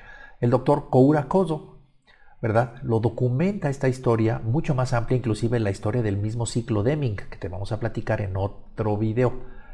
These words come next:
El P D C A no es necesariamente el ciclo Deming como tú lo conoces. Y bueno, pues, honor al doctor Kozo Koura y a otros autores que en el dos mil nueve también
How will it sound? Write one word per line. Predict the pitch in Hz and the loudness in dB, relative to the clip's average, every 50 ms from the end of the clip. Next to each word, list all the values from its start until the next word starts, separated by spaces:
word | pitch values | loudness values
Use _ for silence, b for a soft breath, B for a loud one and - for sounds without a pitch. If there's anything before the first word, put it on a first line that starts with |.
| B B B | B B B
El | - 104 95 | -6 -4 -2
P | - 147 151 | 0 0 0
D | 170 156 | 0 0
C | - 165 170 | -2 0 0
A | 185 202 | 2 2
no | 208 180 151 143 139 143 | 0 0 0 0 2 2
es | 170 208 202 156 131 | 2 0 0 -2 -2
necesariamente | 117 107 - 107 - 113 110 110 110 107 110 104 98 - - 113 - - - 113 | -4 -4 -4 -4 -2 0 0 0 0 0 -2 -4 -4 -2 -4 -4 -4 -4 -6 -6
el | 107 98 | -6 -6
ciclo | - - - 110 98 - - 107 101 101 | -6 -8 -6 -6 -6 -4 -2 -2 0 0
Deming | 117 120 113 107 95 | 0 0 0 -2 -4
como | - 104 98 98 - | -4 -2 -2 -2 -2
tú | - 110 | 0 0
lo | 101 98 92 | 0 0 -2
conoces. | - 90 90 92 90 - - - - - - b b b b b b b b b b b b b b _ | -4 -6 -8 -8 -10 -10 -12 -14 -14 -16 -16 b b b b b b b b b b b b b b _
Y | - 160 | 0 2
bueno, | 185 226 240 233 - | 2 2 0 -2 -4
pues, | - 120 - - - - - - - - - - - - - - - - - | -4 -4 -4 -6 -12 -16 -18 -18 -18 -18 -20 -20 -18 -20 -20 -20 -18 -16 -8
honor | - - 113 110 110 110 113 110 - | -2 0 2 4 4 4 4 2 0
al | - 110 104 | -2 0 0
doctor | 98 98 - - 110 107 104 107 107 104 - - | 0 -2 -2 0 2 2 2 2 0 -8 -8 -4
Kozo | - 104 101 101 98 113 110 | 0 0 0 2 0 -2 -2
Koura | - 135 139 151 160 170 170 | 0 2 2 4 2 2 0
y | - 139 | 0 0
a | 143 147 | 0 0
otros | 160 - 165 147 | 0 0 0 2
autores | 160 151 143 - 151 147 147 143 - | 2 2 2 2 2 2 2 0 -2
que | - | -4
en | 117 104 | -2 -2
el | 104 | 0
dos | 98 110 104 104 | 0 0 -2 0
mil | 113 120 | 0 0
nueve | 120 120 117 120 | 2 2 0 0
también | 120 110 101 98 107 107 107 107 110 | 0 -2 -2 -2 -2 -2 -2 -2 -6